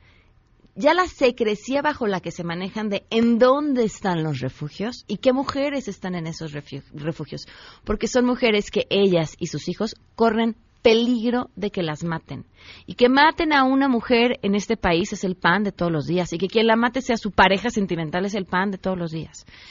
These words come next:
Entonces, estos refugios funcionan no solamente para darles un lugar en donde puedan estar seguras,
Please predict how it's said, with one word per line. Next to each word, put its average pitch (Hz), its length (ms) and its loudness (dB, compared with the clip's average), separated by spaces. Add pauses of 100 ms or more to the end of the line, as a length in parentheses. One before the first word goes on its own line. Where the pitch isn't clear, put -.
(180)
Entonces, 262 480 -2
estos 254 320 2
refugios 226 400 -2
funcionan 196 360 -4
no 202 100 -4
solamente 202 460 -6
para 175 220 -6
darles 170 320 -6
un 180 140 -4
lugar 185 320 0
en 269 100 -4
donde 180 200 -2
puedan 185 280 -6
estar 160 260 -10
seguras, 151 600 -8